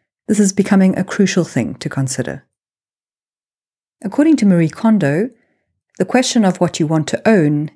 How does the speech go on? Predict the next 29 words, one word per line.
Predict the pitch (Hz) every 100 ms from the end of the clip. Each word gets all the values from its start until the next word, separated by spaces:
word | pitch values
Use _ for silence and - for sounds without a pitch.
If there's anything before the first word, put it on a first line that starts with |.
| _
is | 185 -
actually | 202 - - 196
the | 202
question | 175 139 - 151 160
of | 175 -
how | 170
you | 170 175
want | 156 139
to | -
live | 151 135 139
your | 143
life. | 135 123 127 - _ _ _ _ _ _ _ _ _ _ _ _ _
They | 233
say | 226 240
change | 240 254 254 233
is | 196
as | 175
good | 170 156
as | 151
a | 143
holiday, | 143 135 120 - - _ _ _
so | -
this | 196 254 -
week | 160 - -
I'm | 240 262
also | 175 - 143
doing | 135 135
something | 135 127 139
different. | 143 - 98 -